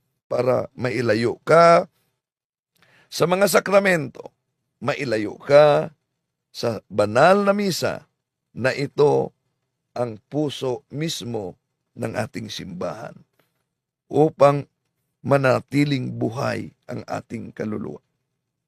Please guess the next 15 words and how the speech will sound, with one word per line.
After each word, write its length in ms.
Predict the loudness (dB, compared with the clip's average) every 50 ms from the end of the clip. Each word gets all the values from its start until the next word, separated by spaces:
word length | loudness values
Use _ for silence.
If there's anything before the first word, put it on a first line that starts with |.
| _ _ _ _ _ _ _ _ _ _ _ _ _ _ _ _ _ _ _ _ _ _ _
So, 400 | -12 -6 -4 -2 -4 -4 -6 _ _ _ _ _
si 180 | -14 -10 -10 -10
Kristo 720 | -8 0 2 4 4 4 2 2 4 4 6 6 6 4
ang 160 | 2 -2 -2
ulo 320 | 0 2 2 4 4 2 2
sa 160 | 0 -2 -6
iglesia, 720 | -6 -6 -6 -4 -4 -4 -4 -4 -2 -2 -2 -2 -4 -8 -12 _ _ _ _ _ _ _ _ _ _ _ _ _ _ _ _ _ _ -16
ang 160 | -14 -14 -12
iglesia 1040 | -12 -12 -12 -12 -12 -10 -6 -4 -2 -2 -2 -2 -2 0 2 4 4 4 2 2 -2
ang 160 | -6 -4 -4
kanyang 320 | -4 -4 -4 -6 -8 -8
katawan, 560 | -8 -6 -6 -6 -2 0 0 0 0 0 -2
Kolosas 560 | -6 -8 -4 -4 -4 -4 -4 -6 -10 -10 -10 -10
uno 240 | -10 -8 -8 -10
dieciocho, 880 | -10 -10 -12 -12 -12 -8 -8 -10 -8 -10 -10 -8 -8 -8 -8 -10 -14 _